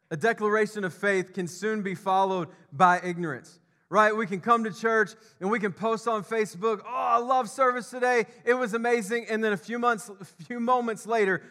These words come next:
we can lose our mind on our kids, right? A faith declaration followed by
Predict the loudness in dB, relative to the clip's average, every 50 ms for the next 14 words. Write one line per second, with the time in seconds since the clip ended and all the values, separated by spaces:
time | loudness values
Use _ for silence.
0 | -10 _ -4 -2 0 0 -2 -2 -2 -2 -2 -2 -4 -2 2 4 4 4 4 2
1 | 2 2 2 2 0 -2 -6 -12 _ _ -2 0 0 2 0 -2 -2 -4 -6 -6
2 | -6 -8 -10 -14 -20 _ _ _ _ _ _ _ _ _ _ _ _ _ _ _
3 | _ _ _ _ _ _ _ 2 4 4 4 2 -2 -6 -6 -2 0 0 0 0
4 | 0 0 -2 -2 0 -2 -4 0 0 0 0 0 -4 -6 -8 -8 -4 0 4 4
5 | 4 4 4 0 -2 0 2 2 4 4 2